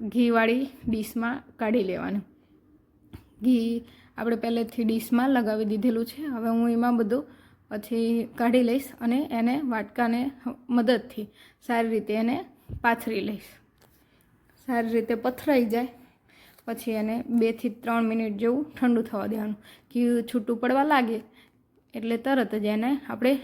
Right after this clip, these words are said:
નાના નાના પીસીસમાં, તમને જેવડા અનુકૂળ આવે એવડા પીસમાં તમે કટ કરી શકો છો.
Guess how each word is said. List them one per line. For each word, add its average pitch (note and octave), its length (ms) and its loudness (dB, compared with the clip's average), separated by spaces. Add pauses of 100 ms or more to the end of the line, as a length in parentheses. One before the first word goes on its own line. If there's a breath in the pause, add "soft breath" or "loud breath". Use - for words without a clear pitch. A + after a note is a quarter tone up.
(100)
નાના A#3 280 2
નાના A3 240 0
પીસીસમાં, A3+ 720 -4
તમને A3+ 420 -2 (420 loud breath)
જેવડા A3+ 360 4
અનુકૂળ A3+ 360 0
આવે B3+ 240 2
એવડા A3+ 360 0
પીસમાં A3+ 600 -4
તમે A#3 320 -4 (360 loud breath)
કટ A#3 200 -2
કરી A3 240 0
શકો G#3 280 -8
છો. G3 260 -10